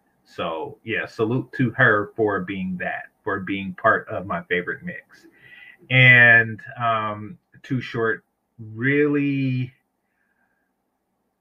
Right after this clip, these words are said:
was candid about how he feels about certain mix. Now, just because that's my favorite of all mixed people, that doesn't mean I favor mixed people. My favorite of all people are Eritrean women.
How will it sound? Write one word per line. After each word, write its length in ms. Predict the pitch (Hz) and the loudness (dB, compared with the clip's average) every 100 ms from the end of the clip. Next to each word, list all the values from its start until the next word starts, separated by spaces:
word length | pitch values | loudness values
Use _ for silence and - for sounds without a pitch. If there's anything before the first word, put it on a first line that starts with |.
| _ _ - | _ _ -6
was 200 | 131 131 | -2 -2
candid 600 | - 175 196 160 117 107 - | -4 2 4 4 0 -4 -4
about 320 | 127 120 117 | 0 0 2
how 180 | 117 110 | 0 -2
he 160 | 120 110 | -4 -8
feels 380 | 127 110 101 95 - | -8 -8 -8 -12 -12
about 520 | 107 104 92 87 - _ | -8 -6 -6 -6 -12 _
certain 360 | _ 123 101 92 | _ -8 -8 -8
mix. 320 | 98 - - 120 | -14 -16 -18 -6
Now, 480 | 120 120 113 110 _ _ _ _ 127 | -2 0 -2 -4 _ _ _ _ -4
just 220 | 156 180 | -4 -2
because 680 | 214 208 214 185 175 170 _ _ _ _ | -6 2 4 4 2 -2 _ _ _ _
that's 320 | 117 139 156 139 | -2 0 0 -4
my 160 | 131 - | -6 -6
favorite 420 | 143 147 143 143 139 | -4 -4 -4 -6 -6
of 160 | 123 - | -12 -4
all 240 | 135 135 | -2 0
mixed 340 | 127 127 - - | -2 -8 -12 -12
people, 520 | 226 180 92 87 87 _ _ - | -10 -10 -12 -12 -14 _ _ -8
that 140 | 139 | -4
doesn't 300 | 160 131 117 | -2 -2 -4
mean 200 | 113 107 101 | -8 -12 -12
I 180 | 104 - | -14 -8
favor 300 | 120 110 90 | -6 -6 -8
mixed 280 | 92 - - | -12 -16 -14
people. 380 | 123 95 - - | -12 -12 -18 -14
My 180 | 104 110 - | -12 -10 -6
favorite 320 | 127 110 107 | -6 -6 -10
of 80 | 98 | -10
all 240 | 131 123 95 | -8 -6 -8
people 560 | - 175 - 98 92 - | -10 -12 -10 -12 -12 -8
are 340 | 110 104 98 | -4 -4 -6
Eritrean 720 | 98 104 107 - 170 101 90 | -10 -10 -12 -6 -6 -6 -10
women. 220 | - - | -14 -20